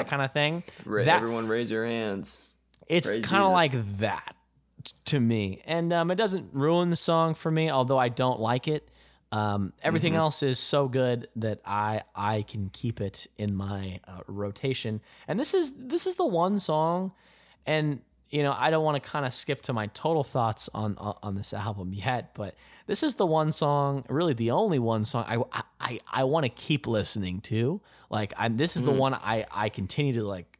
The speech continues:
Speaker 1: I continue to go to. And again, um, you know, this, th-, these are just our initial thoughts, but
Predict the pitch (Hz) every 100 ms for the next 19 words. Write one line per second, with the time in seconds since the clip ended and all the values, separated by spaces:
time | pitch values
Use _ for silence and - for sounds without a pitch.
0 | - 95 - - 156 - 175 147 123 -
1 | 135 104 110 107 - 104 185 185 220 202
2 | 175 - - - - - 127 123 117 -
3 | _ _ _ _ _ _ - 170 120 98
4 | - - 214 180 - - - - 202 151
5 | - 123 110 104 113 107 95 - 85 85
6 | - - 104 92